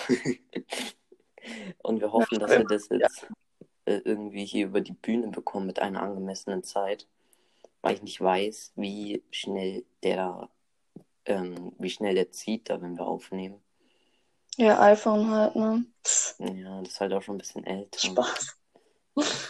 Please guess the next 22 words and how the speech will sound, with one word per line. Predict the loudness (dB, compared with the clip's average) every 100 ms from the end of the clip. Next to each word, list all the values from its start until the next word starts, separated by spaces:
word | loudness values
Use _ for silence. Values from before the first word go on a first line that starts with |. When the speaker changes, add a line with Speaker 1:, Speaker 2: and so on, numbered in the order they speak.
| -16 _ _
Speaker 2:
Was | 8 8 8
für | 10 12 12 12
älter, | 12 12 12 12 10 10
willst | 10 6 8
du |
mich | 10 10 6
Speaker 1:
Drei | 6 6
Speaker 2:
verarschen? | 8 10 10 10
Speaker 1:
Jahre. | 8 8 8 6 -2 -10 _ _ _ _ _ _ _ _ -8 -2 -2 -4 -10 6
Speaker 2:
Ja, | 8 12
welches | 10 8 4 10
hast | 10 8 2
du? | 4 4 2 _ _ _ -16
Speaker 1:
iPhone | -16 -14 -14
X. | -12 -12 -16 -20 _ _ _ _ _ _ _ _ _ 6
Speaker 2:
Ja, | 8 8 6 -2 _ _
beschwer | -4 0 6 6
dich | 6
jetzt | 4 4 4
mal | 4
nicht | 4 0 0
hier. | 0 0